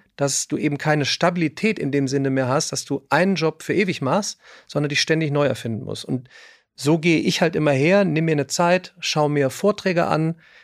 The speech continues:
guck, ob's einen Kurs davon gibt und schaufel mir die Zeit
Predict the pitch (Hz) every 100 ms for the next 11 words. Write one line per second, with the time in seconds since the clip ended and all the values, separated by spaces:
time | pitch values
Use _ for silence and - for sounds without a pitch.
0 | _ - 185 - 135 - 127 - 185 -
1 | 160 - 147 139 156 - - 147 - 165
2 | 208 185 170 151 - 156 151 180